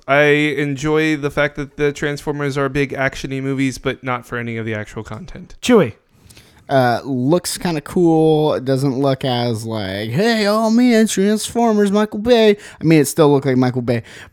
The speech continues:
Speaker 3: but, uh, overall, uh, looks cool visually, but I, I'm not necessarily stoked on it, other than the fact that it's the last one that he's touching.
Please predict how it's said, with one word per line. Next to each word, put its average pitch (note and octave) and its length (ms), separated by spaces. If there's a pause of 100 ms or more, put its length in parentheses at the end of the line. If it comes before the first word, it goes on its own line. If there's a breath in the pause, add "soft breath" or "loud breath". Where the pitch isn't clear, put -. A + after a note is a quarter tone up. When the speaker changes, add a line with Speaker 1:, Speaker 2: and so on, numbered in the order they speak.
Speaker 3:
but, F#3 400 (340 soft breath)
uh, D#3 760
overall, F#3 880 (160)
uh, D3+ 320
looks G3+ 800 (100)
cool A#3 340
visually, G#3+ 680 (320)
but E3+ 400
I, C#3+ 340
I'm D#3+ 220
not E3 320
necessarily D#3+ 680
stoked E3 360
on D#3+ 160
it, D3+ 100
other C#3+ 220
than C#3 120
the C3+ 60
fact C3+ 260
that B2+ 80
it's A2+ 120
the B2+ 80
last A#2+ 380
one A2+ 180
that G#2 160
he's G2+ 220
touching. - 480